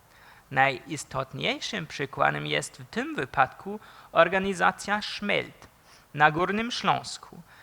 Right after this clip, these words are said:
czy dokładnie nadzwyczajny pełnom-, pełnomocnik kierownictwa Rzeszy S S i szef policji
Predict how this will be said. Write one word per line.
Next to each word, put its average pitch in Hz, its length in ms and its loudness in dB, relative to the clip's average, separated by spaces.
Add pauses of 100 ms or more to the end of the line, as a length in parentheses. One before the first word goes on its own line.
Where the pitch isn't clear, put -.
(140)
czy 165 320 -2
dokładnie 220 800 2
nadzwyczajny 170 1800 0
pełnom-, 139 480 -4 (140)
pełnomocnik 151 920 0
kierownictwa 151 920 -2
Rzeszy 147 400 -2
S - 260 -8
S 240 340 -8
i 165 100 -8
szef 247 280 -2
policji 165 640 -10